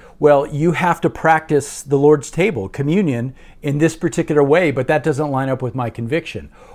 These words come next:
Or they say, "This is the only liturgy that you can use in your worship services, the only songs you can sing,"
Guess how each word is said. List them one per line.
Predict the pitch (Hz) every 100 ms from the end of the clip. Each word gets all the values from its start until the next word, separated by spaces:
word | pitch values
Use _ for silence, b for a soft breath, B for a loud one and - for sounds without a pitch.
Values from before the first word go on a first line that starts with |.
| -
Or | 139
they | 147
say, | 143 165 143
"This | 165 165
is | 160
the | 160 -
only | 151 196 208
liturgy | 160 156 202 220 120 131
that | 127 135 156
you | 147
can | 151 143
use | 202 180 160 - b b b
in | 170
your | 180 190
worship | 202 240 202 -
services, | 151 113 98 127 117
the | 143
only | 165 156
songs | - 202 233 220 131
you | 131
can | 135
sing," | 117 123 113 117